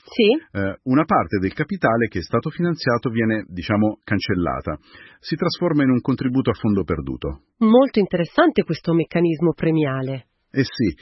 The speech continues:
Speaker 2: si compone di due parti, una quota fissa e una quota variabile.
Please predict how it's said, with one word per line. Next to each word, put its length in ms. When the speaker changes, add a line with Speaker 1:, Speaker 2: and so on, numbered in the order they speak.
Speaker 2:
si 200
compone 420
di 100
due 160
parti, 480
una 180
quota 240
fissa 500
e 80
una 160
quota 240
variabile. 640